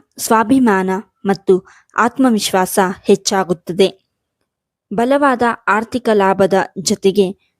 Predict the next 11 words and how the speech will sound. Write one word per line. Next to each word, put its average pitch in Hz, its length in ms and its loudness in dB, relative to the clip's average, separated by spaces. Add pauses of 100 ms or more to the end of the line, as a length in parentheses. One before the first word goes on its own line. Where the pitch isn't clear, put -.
(240)
ಪ್ರತಿಯೊಂದು 269 640 0
ಕ್ಷೇತ್ರದಲ್ಲೂ 196 960 0 (300)
ಯಶಸ್ಸು 214 540 0 (1300)
ಸಾಧ್ಯವಾಗುತ್ತದೆ. 185 1040 0 (1300)
ಹೊಸ 247 220 2 (220)
ಉದ್ಯೋಗಕ್ಕಾಗಿ 196 1000 -2 (320)
ನಿಮ್ಮ 220 220 2 (360)
ಹುಡುಕಾಟ 214 580 0 (540)
ಯಶಸ್ವಿಯಾಗಬಹುದು. 185 1300 0 (1800)
ವ್ಯವಹಾರದಲ್ಲಿ 202 960 0 (320)
ಗಮನಾರ್ಹ 214 640 0